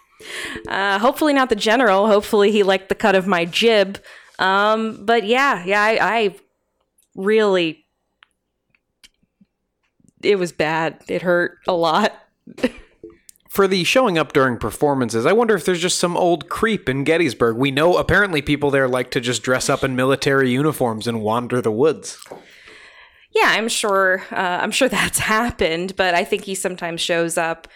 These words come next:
Speaker 1: on the stage or in the backstage area. It's always the same guy.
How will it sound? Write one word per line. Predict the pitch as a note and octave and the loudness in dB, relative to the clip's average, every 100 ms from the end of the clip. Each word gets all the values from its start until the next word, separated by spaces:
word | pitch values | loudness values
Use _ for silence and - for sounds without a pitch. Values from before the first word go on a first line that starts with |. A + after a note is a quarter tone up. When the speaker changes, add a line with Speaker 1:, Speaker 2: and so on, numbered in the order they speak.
| - - | -20 -16
Speaker 1:
on | - D#3 | -14 -14
the | - | -14
stage | - - G3 A#3+ B3 B3 A#3+ G#3 F#3 | -14 -6 0 2 2 0 -2 -4 -4
or | F3 E3 D#3+ E3 | -2 0 0 -2
in | - B2 E3 E3 E3 | -4 -8 -8 -10 -8
the | |
backstage | D#3+ D#3+ - - E3 D3+ - A3 | -4 -4 -6 -8 -6 -6 -6 -2
area. | A3 A3 A3 G#3 G3+ | 0 2 0 0 -2
It's | E3 - | -4 -2
always | E3+ F3 F3 | 0 0 -2
the | E3 | -8
same | E3+ F#3 F#3+ F#3+ | -6 -6 -4 -2
guy. | F3 E3+ E3 E3 E3+ | -2 -2 -2 -4 -8